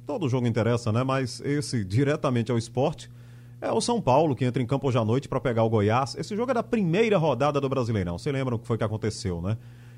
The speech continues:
O São Paulo foi lá pra Goiânia e tinha mais de meio time do Goiás lá com Covid e o jogo não aconteceu, o jogo não foi realizado.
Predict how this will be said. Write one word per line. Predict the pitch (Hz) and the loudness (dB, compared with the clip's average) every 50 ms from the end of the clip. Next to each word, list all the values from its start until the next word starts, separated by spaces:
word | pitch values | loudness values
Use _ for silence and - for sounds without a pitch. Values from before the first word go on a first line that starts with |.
| - - - | -20 -14 -10
O | - 92 95 95 92 92 92 | -8 -4 -4 -2 -2 -4 -4
São | - 113 104 | -2 -4 -2
Paulo | 101 113 107 104 | 0 -2 -2 0
foi | 117 104 | 0 0
lá | 104 | 0
pra | 98 - 113 | 0 0 0
Goiânia | 101 127 147 143 123 120 131 165 208 226 269 269 | 2 2 4 4 4 4 2 2 0 0 -2 -2
e | 247 233 220 185 143 117 101 | -4 -4 -2 -2 -2 -2 -2
tinha | - - - 135 135 | -4 -6 -6 -4 -2
mais | 123 190 95 117 151 185 160 139 | -2 0 0 0 0 0 0 0
de | 135 | 0
meio | 131 135 123 | 0 0 -2
time | 104 - 131 123 | -2 -2 -2 -2
do | 117 113 | 0 0
Goiás | 117 113 104 98 101 113 120 113 98 | 2 2 2 2 2 2 0 0 0
lá | 104 98 104 120 123 120 117 - - - | 0 0 0 0 -2 -4 -8 -14 -20 -10
com | - 123 123 | -6 -6 -4
Covid | 117 143 123 104 85 101 139 165 165 127 110 - - - - - - - - - - | -2 0 -2 0 0 0 0 0 -2 -4 -8 -10 -10 -18 -20 -20 -20 -20 -20 -14 -8
e | 107 135 | -4 -2
o | 156 147 | -2 0
jogo | 107 110 131 147 165 | 2 2 2 2 0
não | 175 185 | 0 -2
aconteceu, | 214 - 233 233 226 247 233 - - 135 127 123 110 - - - - - | -2 -2 -2 0 0 0 0 2 2 2 2 2 2 -2 -6 -18 -18 -14
o | - 85 87 90 | -10 -10 -8 -6
jogo | 98 107 117 | -4 -4 -4
não | 127 | -4
foi | 120 - 143 131 | -4 -4 -2 -2
realizado. | 135 147 147 156 139 107 107 92 85 80 73 65 | 0 0 0 0 0 0 0 0 0 -2 -6 -10